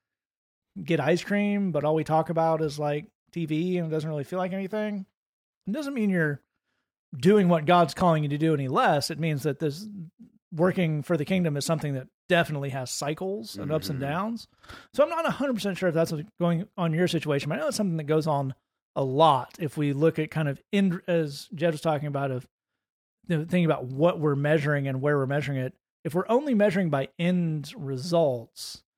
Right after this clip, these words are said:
Speaker 1: then you might get really confusing feedback as about, as about how well you're doing. So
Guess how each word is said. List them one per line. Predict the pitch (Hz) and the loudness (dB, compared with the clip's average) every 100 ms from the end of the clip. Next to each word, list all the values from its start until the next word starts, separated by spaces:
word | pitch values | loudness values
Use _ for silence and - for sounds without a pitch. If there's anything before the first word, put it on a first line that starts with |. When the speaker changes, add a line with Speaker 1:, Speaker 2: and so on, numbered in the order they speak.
| _ _ - | _ _ -4
Speaker 1:
then | 165 | 0
you | 190 | 2
might | 254 294 | 0 -2
get | 233 233 | -2 -4
really | 185 170 185 196 180 160 156 156 165 _ _ _ | -2 2 4 6 4 2 0 -4 -10 _ _ _
confusing | - 160 - 202 196 165 156 | -2 -2 -2 0 2 0 -2
feedback | - 185 156 151 139 139 | -2 -2 2 0 0 -4
as | 135 | -6
about, | 135 139 135 - _ _ | -4 -4 -4 -8 _ _
as | 170 | -6
about | 143 147 143 | -2 -2 2
how | 156 | 2
well | 139 143 139 | 4 4 2
you're | 123 | -2
doing. | 123 82 92 190 | -8 -8 -8 -8
So | 165 160 | -6 -6